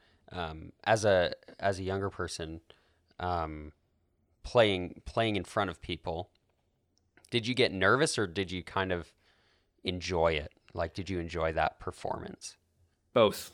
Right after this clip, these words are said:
Speaker 2: Yeah. <laughs> Both.
Speaker 1: Yeah.
Speaker 2: <laughs> Yeah. I mean,
Speaker 1: Yeah.
Speaker 2: I, I got nervous every time. Uh, a couple years ago, like, when I picked it back up, it was because, um, some friends of ours were getting married,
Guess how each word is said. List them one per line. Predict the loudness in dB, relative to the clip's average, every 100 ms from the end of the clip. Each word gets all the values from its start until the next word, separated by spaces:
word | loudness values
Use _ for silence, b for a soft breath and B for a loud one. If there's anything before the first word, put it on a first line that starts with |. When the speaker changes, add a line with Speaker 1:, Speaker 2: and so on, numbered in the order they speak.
| _
Speaker 2:
Yeah. | -2 -2 -4 _ 4
<laughs> | 6 8
Both. | 8 6 6 2 6 2 6
Speaker 1:
Yeah. | 4 4 0
Speaker 2:
<laughs> | B B B B B B B B 8
Yeah. | 10 10
I | 8
mean, | 8
Speaker 1:
Yeah. | 8 8
Speaker 2:
I, | 8 10 8 4 -2
I | 4 6 6 4
got | 6 6 6
nervous | 4 2 0
every | -2 -2
time. | -2 -2 -2 -2 -8 -12 _ -2
Uh, | 4 6 6 4 -2 -8
a |
couple | 2 2 4
years | 2 2 4
ago, | 4
like, | 4 0 B B 4
when | 8
I | 8
picked | 6 4 4
it | 6
back | 6 4 6
up, | 4 4
it | 0 0
was | -2
because, | -2 -2 2 4 4 2 0 -4 -6 _ -4
um, | -2 -2 -4 -6 -8 -16 _ _ _ _ _ _ _ _
some | -6 -4 -4
friends | 2 4 4 2
of | 2 2
ours | 2 0 -2
were | -2
getting | 0 0 -2
married, | -2 -2 -4 -8